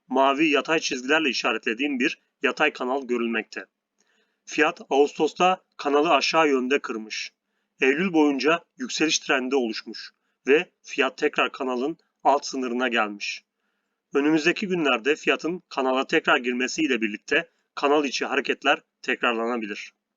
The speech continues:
Şayet fiyat geri dönerse apayrı ve yeni bir trend kanalı oluşacaktır. Fakat bu bahsettiklerimiz günlük grafikte ve kısa süreli hareketler. Haftalık grafiğe geçelim. Grafiğe devam etmeden önce şirkete biraz değinmek isterim.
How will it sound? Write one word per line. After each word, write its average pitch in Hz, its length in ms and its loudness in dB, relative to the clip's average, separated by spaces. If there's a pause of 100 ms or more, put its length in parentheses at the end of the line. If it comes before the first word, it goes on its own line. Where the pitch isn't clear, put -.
(260)
Şayet 165 460 0
fiyat - 360 0
geri 139 220 2
dönerse 143 560 2 (180)
apayrı 147 520 2 (160)
ve 123 80 2
yeni 135 260 4
bir 143 100 2
trend 135 320 -2
kanalı 117 300 -4
oluşacaktır. 113 760 -6 (600)
Fakat 156 360 -2
bu 123 120 -8
bahsettiklerimiz 131 880 -2 (240)
günlük 143 280 -2
grafikte 131 600 -4 (200)
ve 131 260 0 (100)
kısa - 220 -2
süreli 123 440 0 (140)
hareketler. 110 680 -8 (580)
Haftalık 160 460 -2
grafiğe 147 320 0
geçelim. 117 380 -4 (540)
Grafiğe 160 380 0
devam 156 280 2
etmeden 165 340 0
önce 123 460 -2
şirkete 147 460 -4
biraz 143 260 0
değinmek 127 360 2
isterim. 107 380 -6